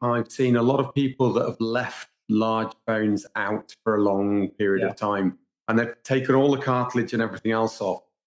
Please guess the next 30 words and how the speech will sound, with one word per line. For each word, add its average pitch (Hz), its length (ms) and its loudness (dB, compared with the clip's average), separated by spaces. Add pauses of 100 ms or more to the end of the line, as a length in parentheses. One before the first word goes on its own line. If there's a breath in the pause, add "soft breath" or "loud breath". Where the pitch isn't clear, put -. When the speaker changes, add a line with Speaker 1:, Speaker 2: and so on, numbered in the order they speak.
Speaker 1:
Well, 131 120 2
as - 80 -6
soon 196 200 0
as 185 140 2
that's 165 240 -2
happened, 127 440 -2 (120)
you 127 100 4
should 151 360 -4
be 127 120 0
depositing 117 760 -2
those 101 300 0
in 101 80 0
the 101 100 0
outside 110 420 -4
Speaker 2:
Yeah, 123 160 0
Speaker 1:
bin, 92 220 -2 (160)
rid 104 120 0
Speaker 2:
that's 98 100 -2
a 95 40 0
Speaker 1:
of. 92 60 -2
Speaker 2:
good 117 100 4
idea. 107 240 -2
Speaker 1:
Do 127 160 2
not 123 460 4
leave 117 580 4
them 107 160 4
in 104 100 0
the 101 60 2
back 107 240 -2
garden 104 580 0